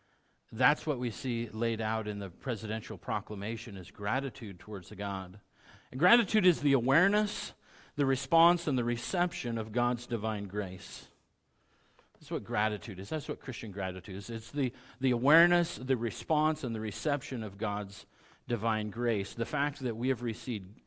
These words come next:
received gifts and benefits beyond those that are expected, deserved, and earned. And it's often said this way,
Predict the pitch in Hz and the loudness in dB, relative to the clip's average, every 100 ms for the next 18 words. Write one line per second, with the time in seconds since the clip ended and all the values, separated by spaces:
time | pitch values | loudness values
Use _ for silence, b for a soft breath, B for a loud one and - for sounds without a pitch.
0 | - 110 104 120 98 98 156 120 107 - | -10 -8 -6 -6 -6 -2 2 2 0 -12
1 | - _ b b b b b 107 98 123 | -18 _ b b b b b -6 0 0
2 | 135 110 98 113 113 113 104 107 110 101 | 0 -2 -4 -4 -4 -4 -4 -2 -2 -4
3 | 101 104 98 95 90 - - 113 - 110 | -6 -6 -4 -4 -8 -10 -8 -8 -8 -10
4 | 104 - - 101 98 113 95 92 - _ | -10 -14 -12 -10 -8 -6 -6 -8 -12 _
5 | b b b b b b b 104 92 - | b b b b b b b -10 -8 -8
6 | 110 110 87 85 101 101 98 127 127 - | -8 -8 -10 -12 -10 -8 -6 -4 -4 -4
7 | 117 101 95 - - 127 113 95 117 - | -6 -6 -12 -16 -8 -4 -4 -2 -6 -6
8 | 110 95 92 90 | -8 -6 -6 -8